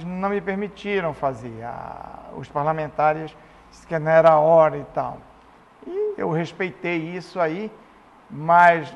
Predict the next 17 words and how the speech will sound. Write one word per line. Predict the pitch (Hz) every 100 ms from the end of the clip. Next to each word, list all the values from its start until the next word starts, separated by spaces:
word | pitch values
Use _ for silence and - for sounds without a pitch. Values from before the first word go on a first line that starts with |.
| -
veja | 175 170
bem | 170 175
uma | 170
coisa, | 160 147 143 131 131 127 _ _ _ _
a | 160
gente | 160 180 214
não | 214
pode | - 185 170 165
mais | 160 156 -
ter, | 165 156
por | - 165
exemplo, | 156 156 147 147 - - _ _
é, | 143 143 135 143
num | 151 190 220
passado | 208 170 180 165 151 156
muito | 165 165
recente, | 151 156 - 202 202 143 120